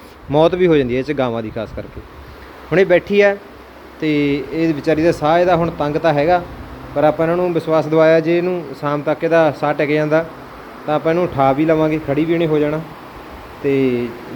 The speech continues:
ਜੇ ਇਹਦੀ ਵਧੀ ਹੋਈ, ਤਾਂ ਪ੍ਰਮਾਤਮਾ ਮਿਹਰ ਕਰੇ, ਤਾਂ ਇਹਨੇ ਉੱਠ ਵੀ ਖੜਨਾ ਦੋ ਚਾਰ ਦਿਨਾਂ ਦੇ ਵਿੱਚ ਵਿੱਚ ਹੀ, ਉਸ ਤੋਂ ਪਹਿਲਾਂ ਹੀ ਇਹਨੇ ਉੱਠ ਵੀ ਖੜਨਾ,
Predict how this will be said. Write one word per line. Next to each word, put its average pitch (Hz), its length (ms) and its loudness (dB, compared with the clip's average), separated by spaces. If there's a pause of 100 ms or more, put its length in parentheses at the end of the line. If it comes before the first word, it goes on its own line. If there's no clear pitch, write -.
ਜੇ 147 220 2
ਇਹਦੀ 160 140 4
ਵਧੀ 147 240 2
ਹੋਈ, 160 160 2
ਤਾਂ 151 180 2
ਪ੍ਰਮਾਤਮਾ 139 400 -2
ਮਿਹਰ 143 200 -2
ਕਰੇ, 143 240 -2
ਤਾਂ 135 240 -2
ਇਹਨੇ 160 280 -6 (460)
ਉੱਠ 160 180 -2
ਵੀ 151 120 2
ਖੜਨਾ 127 300 0 (760)
ਦੋ 139 160 2
ਚਾਰ 143 180 2
ਦਿਨਾਂ 131 180 -2
ਦੇ 131 60 -2
ਵਿੱਚ 135 140 -2
ਵਿੱਚ 139 180 -2
ਹੀ, 175 60 0
ਉਸ 143 60 -2
ਤੋਂ 156 140 -4
ਪਹਿਲਾਂ 151 260 2
ਹੀ 156 60 0
ਇਹਨੇ 165 100 0
ਉੱਠ 143 180 -2
ਵੀ 135 100 -2
ਖੜਨਾ, 160 280 -2